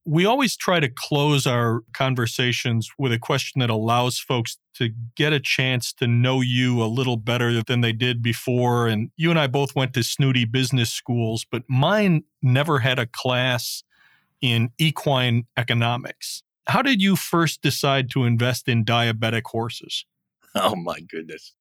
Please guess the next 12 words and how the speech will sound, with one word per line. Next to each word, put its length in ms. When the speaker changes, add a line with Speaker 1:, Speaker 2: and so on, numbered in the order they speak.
Speaker 2:
You 100
know, 180
it's 260
my, 300
uh, 260
ultra 360
ego. 460
As 160
you 80
know, 180
Tom, 260
we've 220